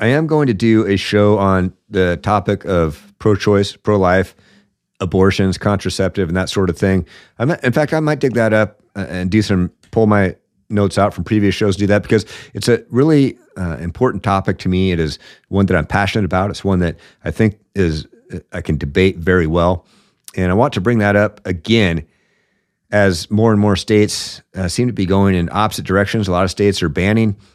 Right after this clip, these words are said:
abortions after a certain time frame. Others are saying, "Nope, you can have abortion up to birth." And it's the, it's a, it's a continuing divorce of America, and it's happening slowly. It's happening on a wide range of topics,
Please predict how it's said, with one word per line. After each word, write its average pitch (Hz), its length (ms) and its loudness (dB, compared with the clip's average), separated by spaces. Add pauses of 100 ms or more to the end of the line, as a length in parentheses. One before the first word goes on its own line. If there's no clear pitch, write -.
(160)
abortions 101 500 0
after 101 280 -2
a 87 60 -2
certain 92 300 -4
time 104 300 -4
frame. 107 320 -2
Others 98 360 2
are 90 220 0
saying, 90 300 -4
"Nope, 123 260 0
you 98 60 -6
can 104 140 -4
have 101 120 0
abortion 98 400 -4
up 95 140 -4
to 90 80 -4
birth." 104 420 2 (480)
And 117 420 0
it's - 120 -10
the, 180 180 2
it's 143 200 -8
a, 170 60 -2
it's - 180 -8
a 185 60 0
continuing 143 680 2 (200)
divorce 95 420 0
of 92 80 -4
America, 90 640 -4 (320)
and 107 120 2
it's 101 120 0
happening 113 380 0
slowly. 90 540 -2 (240)
It's - 120 -10
happening 101 460 0
on 98 180 -2
a 87 100 -4 (380)
wide 101 420 0
range 98 260 0
of 82 100 -6
topics, 78 500 -6